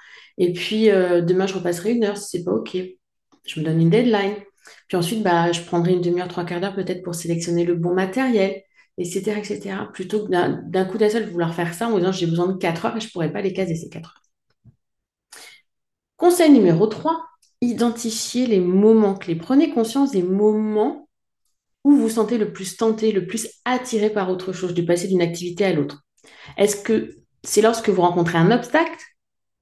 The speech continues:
Vous avez atteint une étape difficile ?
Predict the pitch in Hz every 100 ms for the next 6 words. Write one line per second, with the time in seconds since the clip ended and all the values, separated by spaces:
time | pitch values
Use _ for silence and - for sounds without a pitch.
0 | _ _ _ _ _ - 175 175 165 170
1 | 170 240 240 220 214 214 196 214 - 240
2 | - 294 339 -